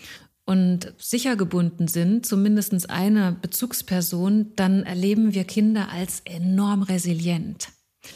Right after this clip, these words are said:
Da ist es sogar auch so, dass man sagen kann, manche Kinder sind resilienter als Erwachsene im Verarbeiten von stressreichen Situationen, weil sie sich eben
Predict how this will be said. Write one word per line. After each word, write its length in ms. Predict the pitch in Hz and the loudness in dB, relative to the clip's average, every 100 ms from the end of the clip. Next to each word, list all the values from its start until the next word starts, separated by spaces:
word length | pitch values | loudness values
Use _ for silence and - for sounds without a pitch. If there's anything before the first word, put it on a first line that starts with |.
| - - - - | -20 -20 -20 -4
Da 80 | 180 | -2
ist 160 | 202 214 | -2 -2
es 160 | 208 | -2
sogar 600 | 202 190 190 190 - - - - - | -2 0 0 -2 -10 -16 -16 -20 -4
auch 220 | 185 196 | -4 -2
so, 180 | - 208 | 0 0
dass 240 | 196 190 | 0 0
man 240 | 196 185 180 | 2 2 2
sagen 360 | 180 185 208 | 0 0 -2
kann, 220 | 202 196 | 0 0
manche 300 | 190 180 180 | 2 0 -2
Kinder 460 | 202 202 196 202 208 - - _ | -4 0 2 2 0 -4 -18 _
sind 400 | 180 185 190 190 - - | 0 2 2 0 -8 0
resilienter 920 | 190 180 180 175 170 202 233 226 226 - - | 0 2 0 0 0 0 0 -2 -2 -6 -4
als 240 | 196 208 | -2 -2
Erwachsene 880 | - 196 240 247 - 170 160 160 - - | -2 -2 -4 -4 -4 -2 -2 -4 -8 -4
im 260 | 190 175 | 0 0
Verarbeiten 760 | 175 180 175 175 185 190 185 196 | 0 -4 -2 -2 0 0 0 -2
von 400 | 190 180 180 180 | -2 0 2 2
stressreichen 680 | 175 - 185 - 180 180 180 | -2 -2 -2 0 -2 0 0
Situationen, 880 | 180 180 180 180 - 180 190 214 214 | 0 -4 -6 -4 -4 0 2 0 -2
weil 280 | 175 180 180 | -2 -2 -2
sie 100 | 190 | -2
sich 280 | 190 185 | -4 -4
eben 360 | - 190 190 | -6 -2 0